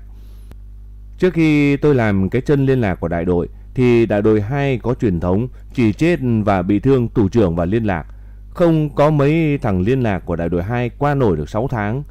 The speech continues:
Vậy mà khi tới phiên tôi thì chưa có thằng liên lạc đại đội hai nào phải dính đòn cả, mặc dù cũng không kém phần ác liệt. Cứ ngẫm lại cái chặng đường liên lạc của đại đội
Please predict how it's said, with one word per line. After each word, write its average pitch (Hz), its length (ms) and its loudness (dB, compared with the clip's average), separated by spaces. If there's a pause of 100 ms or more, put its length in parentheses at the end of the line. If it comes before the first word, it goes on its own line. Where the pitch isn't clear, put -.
(440)
Vậy 123 200 4
mà 120 360 2
khi 156 200 -2
tới 151 220 -2
phiên 147 260 -2
tôi 139 400 2
thì 101 160 0
chưa 180 260 2
có 160 200 0
thằng 107 240 0
liên 120 180 0
lạc 95 180 -2
đại 85 120 -4
đội 87 140 -2
hai 120 240 -6
nào 90 340 -4
phải 78 100 -8
dính 101 220 -4
đòn 92 260 0
cả, 73 320 -8 (420)
mặc 127 200 0
dù 123 280 6
cũng 147 360 2
không 151 200 0
kém 113 200 0
phần 80 160 -2
ác 98 160 -6
liệt. 87 200 -4 (840)
Cứ 139 360 6
ngẫm 131 300 2
lại 101 340 0
cái 143 140 -4
chặng 117 220 -2
đường 107 220 2
liên 147 160 0
lạc 104 140 -2
của 87 120 -4
đại 87 160 -2
đội 90 260 0